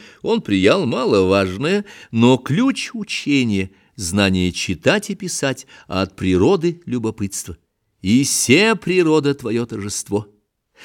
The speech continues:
Алчное любопытство, вселенное тобою в души наши, стремится к познанию вещей, а кипящее сердце словолюбием не может терпеть пут его стесняющих.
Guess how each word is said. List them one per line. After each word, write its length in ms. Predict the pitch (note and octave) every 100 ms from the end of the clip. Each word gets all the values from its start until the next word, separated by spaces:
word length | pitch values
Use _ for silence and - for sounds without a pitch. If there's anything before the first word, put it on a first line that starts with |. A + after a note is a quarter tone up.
| - -
Алчное 760 | A2 C3 C3+ B2 - C3 A#2 B2
любопытство, 920 | B2 B2+ B2+ D3 C#3 - - F#2+ G2 _ _ _ _ -
вселенное 920 | - - - B2+ D3 C#3+ C3+ C3 B2+
тобою 440 | A2+ A#2 C3 C3 A#2+
в 60 |
души 420 | G2 D3 D3+ - B2+
наши, 420 | C#3 D3+ - A#2
стремится 680 | - G#2+ G#2+ F#3 G3+ - F#3
к 80 |
познанию 580 | - E3 D3 D#3+ C#3+ C#3
вещей, 680 | C3+ - - - A2+ F2+ - - - -
а 120 | G#2
кипящее 720 | A2+ F3 C4 B3+ - - G#3
сердце 720 | F#3+ - D3+ A#2+ - - F#2+ - -
словолюбием 960 | - - G#2+ G2 G2 G#3+ G#3 G#3+ G3 F3
не 100 | F3+
может 380 | E3+ C#3 C3 -
терпеть 580 | G2+ F2+ - G#3+ - -
пут 280 | E3+ E3
его 200 | - C3 B2+
стесняющих. 1000 | - A2 - - A2 G#2 - - -